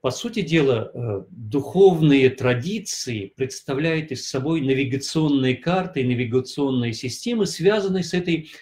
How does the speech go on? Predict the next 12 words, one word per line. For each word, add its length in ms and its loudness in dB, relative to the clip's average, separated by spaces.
древнейшей 720 4
открытой 520 -6
трёхчастной 800 -2
картой 640 -4
мира. 720 0
И, 420 2
э, 80 0
эта 380 4
карта, 400 2
э, 640 4
напрямую 600 4
соотносится 1040 0